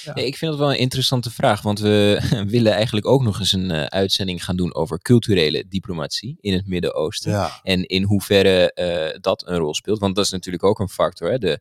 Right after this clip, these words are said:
Speaker 2: de soft power, om het zo te noemen. Eh, en ik heb de indruk dat daar best eens wat dingen verschuiven met die Abraham-akkoorden. Want voorheen, ja, we wisten allemaal, er waren, er waren wel degelijk contacten,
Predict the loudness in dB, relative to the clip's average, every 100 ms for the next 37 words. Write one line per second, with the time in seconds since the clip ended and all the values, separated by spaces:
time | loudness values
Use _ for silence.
0 | -8 -18 -8 -4 0 0 0 0 2 4
1 | 2 0 -4 -4 -4 -2 2 2 0 -2
2 | -2 -2 -6 -14 -20 -20 _ 0 4 6
3 | 6 6 6 4 2 -2 -2 -2 0 2
4 | 2 0 0 2 4 2 0 -2 0 -2
5 | -4 -4 -4 -2 -2 -2 -6 _ _ -6
6 | -4 0 2 2 2 0 0 -2 -4 -2
7 | 0 0 -2 -6 -10 -10 -8 -6 -6 -4
8 | -2 0 0 -2 -2 -8 -10 -12 -8 -8
9 | -6 -4 -4 -4 -6 -2 2 2 2 -2
10 | -10 _ _ -2 2 2 2 0 0 -2
11 | -6 -8 -6 -4 -6 -4 -6